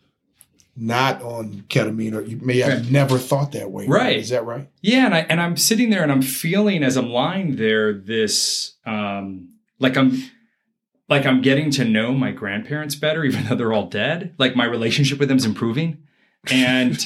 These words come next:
Speaker 1: <laughs>
Speaker 2: and I'm, I'm
Speaker 1: That's,
Speaker 2: like,
Speaker 1: that's
Speaker 2: and I'm
Speaker 1: crazy.
Speaker 2: feeling, like, an insight that I have about them and their personality. And, like, and I'm thinking, "God, I wish they were here so I could just thank them for their courage to, to make that decision."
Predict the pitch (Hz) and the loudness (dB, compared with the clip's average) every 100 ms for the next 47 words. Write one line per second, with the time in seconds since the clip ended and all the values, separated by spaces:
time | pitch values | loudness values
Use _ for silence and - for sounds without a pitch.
0 | - 143 _ - 131 135 131 117 - 127 | -8 -18 _ -2 0 2 0 -2 -2 0
1 | 139 - 143 - - 160 151 135 165 175 | 0 -2 -8 -12 -2 0 0 0 2 2
2 | 165 139 131 120 139 - 160 165 156 139 | 2 2 2 2 2 2 2 0 0 0
3 | 131 131 139 135 131 107 123 143 147 151 | 0 0 0 0 0 -2 -4 -4 0 0
4 | 156 117 104 104 - 123 - 104 107 127 | 2 0 0 -2 -4 -4 -2 -4 -4 -6
5 | 135 139 131 104 95 - _ _ 127 127 | -4 -2 -2 -2 -6 -12 _ _ 0 2
6 | 131 131 - 147 139 147 151 143 123 135 | 2 2 2 2 2 0 -2 -2 2 2
7 | - 127 113 - 127 131 131 110 107 101 | 4 2 0 0 2 2 2 0 0 -4
8 | 95 - 110 104 107 147 151 143 117 101 | -4 -4 0 0 0 0 0 -2 -2 -2
9 | 92 - 110 127 156 147 - - - 104 | -2 0 0 2 0 -2 -4 -4 -2 -2
10 | - 104 101 98 98 127 127 131 - 135 | -2 -2 0 0 -2 -4 -2 -2 2 2
11 | 147 151 147 | 2 0 -2